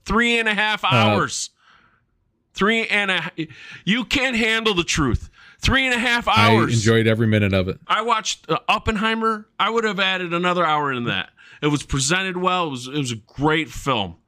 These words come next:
Speaker 1: This movie is a drag. Educational, no entertainment.
Speaker 2: I did
Speaker 1: Your
Speaker 2: not
Speaker 1: words.
Speaker 2: say no
Speaker 1: Thank you.
Speaker 2: entertainment.
Speaker 1: Boom. <laughs> Drop the mic.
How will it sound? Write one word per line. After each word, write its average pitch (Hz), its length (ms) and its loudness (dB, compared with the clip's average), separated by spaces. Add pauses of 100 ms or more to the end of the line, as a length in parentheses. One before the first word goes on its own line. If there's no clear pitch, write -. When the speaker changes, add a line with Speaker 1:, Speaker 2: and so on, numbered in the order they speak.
(240)
Speaker 1:
This 180 260 0
movie 196 560 0 (800)
is 113 120 -6
a 110 60 -4
drag. 113 840 -2 (520)
Educational, 180 920 -2 (380)
no 131 380 -2
entertainment. 127 600 0 (180)
Speaker 2:
I 123 80 4
did 117 80 2
Speaker 1:
Your 196 180 6
Speaker 2:
not - 160 4
Speaker 1:
words. - 100 0
Speaker 2:
say 208 240 4
no 175 160 6
Speaker 1:
Thank 185 200 8
you. 180 80 2
Speaker 2:
entertainment. 113 680 -2 (320)
Speaker 1:
Boom. 156 380 0 (800)
<laughs> - 0 - (920)
Drop 156 240 0
the 175 100 -6
mic. 160 380 -2